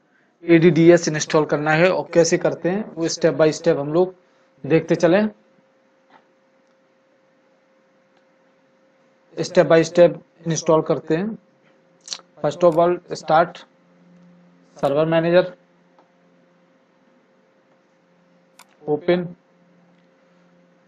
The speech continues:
tools, manage, add and role and features। Add directly यहाँ से भी देख सकते हैं, मैं add role and features, manage पे जाएंगे, add and role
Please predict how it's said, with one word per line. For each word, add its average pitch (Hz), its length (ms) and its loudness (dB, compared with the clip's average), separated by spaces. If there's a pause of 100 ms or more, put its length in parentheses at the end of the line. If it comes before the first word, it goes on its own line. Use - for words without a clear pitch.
(540)
tools, 190 340 6 (440)
manage, 175 440 2 (960)
add 160 260 2
and 180 160 6
role 175 260 4
and 170 240 -6
features। 185 360 0 (1200)
Add 139 300 -4
directly 165 400 0
यहाँ 143 240 0
से 160 140 -8
भी 165 100 0
देख 165 140 0
सकते - 260 -8
हैं, 170 60 -4
मैं 170 140 -2
add 160 220 0
role 160 240 0
and 196 240 -4 (320)
features, 180 340 0 (580)
manage 156 300 -4
पे 175 100 -6
जाएंगे, 175 300 -2 (220)
add 151 240 -4
and 156 120 -6
role 156 160 0